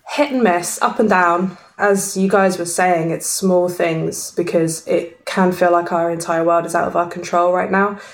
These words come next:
So it's finding the things which you can control. And a major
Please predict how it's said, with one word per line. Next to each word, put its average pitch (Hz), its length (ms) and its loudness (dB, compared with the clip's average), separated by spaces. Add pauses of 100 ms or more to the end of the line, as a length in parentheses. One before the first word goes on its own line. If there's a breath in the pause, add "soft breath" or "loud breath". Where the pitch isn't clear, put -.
(120 loud breath)
So - 160 2
it's - 120 -2
finding 190 340 2
the 170 80 0
things 170 560 0
which - 240 -2
you 170 100 -4
can 185 360 0
control. 165 640 0 (340 loud breath)
And 180 140 2
a 175 60 4
major 185 880 2